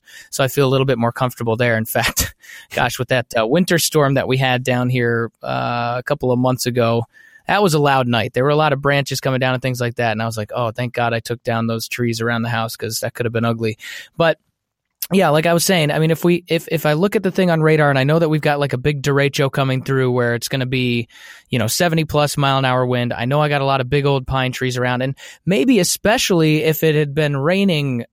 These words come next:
a lot over the last couple of weeks, the ground could be a little bit wet. It's a little bit easier for those trees to fall down. That would be a situation where I would probably, uh, be down on the lowest floor of the house, um, if I could.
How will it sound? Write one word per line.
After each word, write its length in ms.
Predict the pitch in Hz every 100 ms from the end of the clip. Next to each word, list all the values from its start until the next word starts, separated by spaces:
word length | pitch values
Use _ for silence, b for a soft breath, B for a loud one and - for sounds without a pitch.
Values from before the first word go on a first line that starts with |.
| _ -
a 60 | 139
lot 360 | 135 131 117 -
over 220 | 135 135
the 80 | 135
last 300 | 139 135 -
couple 300 | 139 139 131
of 120 | 123
weeks, 280 | 131 110 -
the 80 | 139
ground 360 | 151 170 170
could 160 | 156 143
be 100 | 131
a 80 | 127
little 160 | 123
bit 180 | 120 101
wet. 280 | 135 131 113
It's 140 | 113
a 40 | 127
little 160 | 170
bit 160 | 165 160
easier 380 | 175 160 151 139
for 160 | 143
those 260 | 135 131 -
trees 380 | - 165 156 -
to 100 | 131
fall 260 | - 120
down. 360 | 117 117 107 107 B B B 185
That 140 | 208
would 120 | 214
be 100 | 185
a 60 | 175
situation 680 | 175 160 151 151 143 135 135
where 320 | 131 127 123
I 120 | 131
would 120 | 131
probably, 920 | - - 147 147 139 135 135 127 127 117
uh, 200 | 113 113
be 160 | 127
down 280 | 120 123 120
on 80 | 117
the 80 | 113
lowest 420 | 113 113 113 -
floor 240 | 113 113
of 60 | 113
the 80 | 90
house, 560 | 101 107 - - - -
um, 320 | 110 104 117
if 180 | 123 117
I 100 | 110
could. 300 | - 110 104